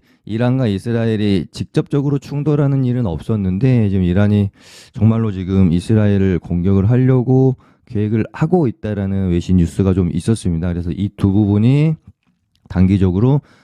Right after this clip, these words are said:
조금 더 시장에 조정세를 가져올지 아니면 바로 다시 이제 말아 올리면서 역시나, 어, 강한 모습을 보여줄지 결정을 좀 칠 것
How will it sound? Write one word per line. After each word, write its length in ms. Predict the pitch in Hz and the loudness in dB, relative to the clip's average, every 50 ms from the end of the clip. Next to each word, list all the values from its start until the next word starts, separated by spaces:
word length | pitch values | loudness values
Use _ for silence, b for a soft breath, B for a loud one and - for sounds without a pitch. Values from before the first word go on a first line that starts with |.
| b b | b b
조금 320 | - - - - 131 127 | -16 -16 -8 -6 -4 -2
더 80 | 117 123 | -2 -2
시장에 400 | - - - - 120 117 113 107 | -4 -4 -6 -2 -2 0 0 0
조정세를 640 | - - 92 82 104 104 101 101 92 107 104 101 101 | 0 -2 -2 0 2 2 2 2 2 2 2 2 0
가져올지 680 | - - 78 76 98 101 95 82 76 - - 101 104 | -2 -4 -6 -2 0 2 2 2 0 -4 -8 -6 -6
아니면 560 | 90 85 85 87 90 92 113 131 143 151 151 165 b b b b _ | -6 -4 -4 -6 -4 -4 -2 0 0 0 0 -2 b b b b _
바로 540 | - - 87 90 95 90 87 104 139 190 B B B B B B B | -12 -8 -8 -6 -4 -2 0 0 0 -2 B B B B B B B
다시 240 | - 73 82 90 92 | -4 -4 -2 0 2
이제 120 | 80 85 | 2 2
말아 300 | 82 73 - 73 90 101 | 2 2 0 0 0 0
올리면서 960 | 95 95 98 104 107 113 104 104 107 107 104 92 147 147 151 151 151 135 113 58 - - - _ - | 2 2 2 2 2 2 2 2 2 2 2 2 0 2 2 0 0 -2 -4 -8 -12 -16 -18 _ -14
역시나, 440 | - - - - 107 104 98 80 76 | -14 -14 -8 -2 0 0 0 0 -2
어, 240 | 69 76 73 71 - | -6 -6 -6 -8 -8
강한 280 | - - 85 90 92 92 | -6 -2 0 2 2 4
모습을 340 | 90 87 - - 85 90 | 2 2 0 0 -2 -2
보여줄지 580 | 78 - 90 95 95 82 78 73 - - 110 101 | 0 2 2 2 2 0 -2 -4 -2 -2 -2 -2
결정을 400 | - - 85 82 - 92 92 92 | 0 -2 -6 -2 0 0 0 2
좀 160 | 87 92 85 | 0 -2 -2
칠 200 | - - - 98 | -4 -4 -4 -4
것 260 | - - 95 95 85 | 0 0 0 0 0